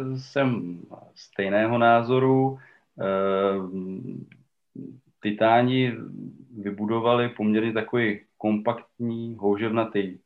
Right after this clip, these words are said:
tým. Ehm, v útoku, ehm, mají to po zemi bourá, ehm, De-, Derrick Henry. Ehm,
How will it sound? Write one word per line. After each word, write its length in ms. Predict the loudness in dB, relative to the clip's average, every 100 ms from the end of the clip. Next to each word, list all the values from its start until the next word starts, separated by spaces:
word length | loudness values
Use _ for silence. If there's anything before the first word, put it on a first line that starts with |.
| _ 0
tým. 520 | 2 4 2 -2 -10 -20 -20 _ _
Ehm, 840 | -4 -2 0 0 0 -2 -2 -4 -8
v 60 | -14
útoku, 840 | -6 -4 -4 -4 -2 -2 -2 -6 -6
ehm, 520 | -4 -2 -2 -2 0
mají 460 | 4 4 4 2 -8 -18 -14 -14 -16 _ -6
to 100 | -2
po 180 | 0
zemi 240 | 2 2 2
bourá, 680 | 2 4 8 8 8 4 -6 -2
ehm, 440 | 0 0 -2 -2
De-, 200 | 0 2
Derrick 300 | 2 2 2
Henry. 560 | 0 2 2 2 0 -6 -20 -20 -20 _
Ehm, 800 | 0 2 4 2 2 -2 -4